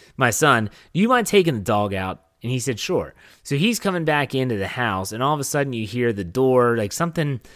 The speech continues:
something metal's hitting the ground. Now, the Steelers get a sack. It's exciting. I'm pumped up. I'm like, "What, what was that sound?" So I go over thinking that the Buffalo Bills are gonna punt. I'm not gonna miss much. I would be back, but all of a sudden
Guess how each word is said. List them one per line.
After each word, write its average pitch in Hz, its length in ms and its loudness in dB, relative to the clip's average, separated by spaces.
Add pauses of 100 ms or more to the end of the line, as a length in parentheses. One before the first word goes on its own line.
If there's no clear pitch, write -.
(100)
something 196 380 0
metal's 110 400 -2
hitting 110 220 -4
the 98 100 -4
ground. 87 280 -8
Now, 104 100 -4
the 117 60 -4
Steelers 190 460 2
get 160 140 2
a 143 60 -2
sack. 123 500 -4 (400)
It's 185 200 4
exciting. 123 600 0
I'm 165 300 2
pumped 135 280 0
up. 120 180 0
I'm 120 100 -4
like, 110 80 -8
"What, 175 160 0
what 185 100 0
was 185 100 -2
that 165 140 0
sound?" 127 260 0
So 127 60 -2
I 151 100 4
go 160 220 4
over 156 320 2 (140)
thinking 151 440 2 (380)
that 123 140 -6
the 135 60 0
Buffalo 147 340 2
Bills 143 220 2
are 123 40 -6
gonna 139 140 -2
punt. 156 280 -2
I'm 101 100 -6
not 127 120 0
gonna 95 160 -6
miss 113 240 -6
much. 98 320 -6 (400)
I 131 140 2
would 147 120 0
be 139 120 0
back, 123 400 -2
but 123 100 -2
all 135 100 4
of 147 60 2
a 135 40 -8
sudden 147 260 -4